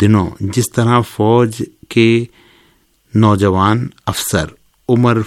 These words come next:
فیاض کو دہشت گردوں نے انتہائی سفاکانہ طور پر موت کے گھاٹ اتار دیا، اس نے نہ صرف پورے ملک کو جھنجھوڑ کر رکھ دیا، بلکہ کشمیری نوجوانوں کے دلوں میں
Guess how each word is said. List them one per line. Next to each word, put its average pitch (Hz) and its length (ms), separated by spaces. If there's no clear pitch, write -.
فیاض 101 380
کو 113 180
دہشت 92 580
گردوں 95 360
نے 110 220
انتہائی 101 540
سفاکانہ 101 800
طور 104 180
پر 95 220
موت 87 400
کے 90 140
گھاٹ 98 260
اتار 90 280
دیا، 98 320
اس 151 200
نے 160 160
نہ 123 280
صرف 135 360
پورے 123 320
ملک 110 500
کو 127 300
جھنجھوڑ 101 480
کر 101 220
رکھ 87 160
دیا، 92 300
بلکہ 110 560
کشمیری 101 580
نوجوانوں 87 640
کے 104 160
دلوں 87 320
میں 110 160